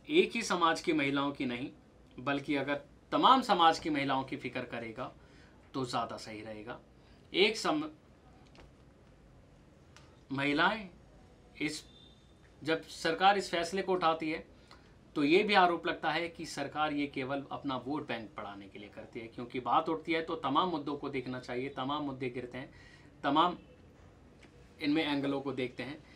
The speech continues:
लेकिन सवाल ये उठता है कि अगर फिक्र है सरकार तो केवल एक समाज की नहीं, बल्कि सारे देश की महिलाओं की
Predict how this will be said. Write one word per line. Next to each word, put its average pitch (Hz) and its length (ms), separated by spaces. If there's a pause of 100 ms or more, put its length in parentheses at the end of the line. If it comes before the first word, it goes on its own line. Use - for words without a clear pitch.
(220)
लेकिन 170 420 (380)
सवाल 185 380
ये 202 60
उठता 190 200
है 185 140
कि 185 140
अगर 160 220 (120)
फिक्र 180 300
है 175 160
सरकार 143 460
तो 165 260
केवल 143 260
एक 143 160
समाज 131 320
की 139 100
नहीं, 139 240
बल्कि 131 280
सारे 135 480
देश 240 260
की 190 140
महिलाओं 131 440
की 127 220